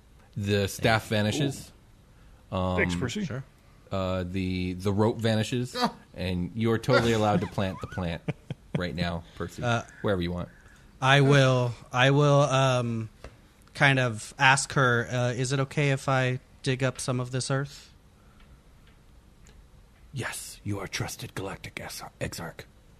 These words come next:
Speaker 3: And I'll go and find a nice, uh, a nice area, maybe, um, where, you know, wherever a dope tree would look. <laughs> And I will, uh, go to there, and I'll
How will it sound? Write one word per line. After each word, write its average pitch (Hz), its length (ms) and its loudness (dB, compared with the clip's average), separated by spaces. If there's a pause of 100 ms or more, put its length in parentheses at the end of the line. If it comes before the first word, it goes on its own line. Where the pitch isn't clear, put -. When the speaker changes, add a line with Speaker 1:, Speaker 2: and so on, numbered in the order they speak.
(1120)
Speaker 3:
And 107 240 -2
I'll 113 320 0
go 123 320 0
and 117 180 -4
find 127 320 -2
a 123 160 -2
nice, 131 500 -4
uh, 127 540 -2 (600)
a 117 80 -8
nice 127 260 -4
area, 139 280 0
maybe, 127 500 -2
um, 92 560 -6 (2500)
where, 104 240 -4 (340)
you 131 100 -10
know, 101 200 -10 (100)
wherever 127 300 2
a 120 60 4
dope 127 300 2
tree 135 280 0
would 117 180 -2
look. 117 320 -4
<laughs> 240 60 8 (1300)
And 135 140 4
I 123 120 6
will, 123 140 0 (120)
uh, 113 280 0
go 127 220 0
to 123 200 -2
there, 107 540 2
and 110 160 -4
I'll 110 360 -2